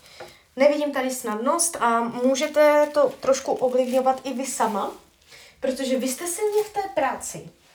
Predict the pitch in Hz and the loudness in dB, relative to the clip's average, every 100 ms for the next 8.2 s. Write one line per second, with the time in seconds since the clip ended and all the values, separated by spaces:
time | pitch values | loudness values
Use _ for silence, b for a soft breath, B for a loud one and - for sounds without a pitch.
0 | b b 269 262 311 285 277 277 254 381 | b b -8 0 0 2 0 -2 -2 -6
1 | 381 233 208 233 233 254 247 226 214 226 | -8 -6 -4 -6 -4 -4 -4 -4 -4 -4
2 | 233 254 254 190 185 180 196 - 202 214 | -4 -4 -4 -8 -10 -10 -12 -12 -2 0
3 | 180 170 - 220 220 233 262 247 - 196 | 0 -2 0 2 4 4 4 2 0 -2
4 | 202 B B B - - - 302 311 311 | -4 B B B -4 2 6 6 4 2
5 | 302 302 302 B B B _ _ 226 233 | 2 2 -2 B B B _ _ 2 4
6 | 233 226 226 233 233 - 262 247 247 240 | 4 2 -2 -2 -2 -2 0 0 -2 -2
7 | - - 214 208 226 202 214 214 208 202 | -4 -6 -8 -8 -6 -2 -2 0 2 2
8 | 202 | 2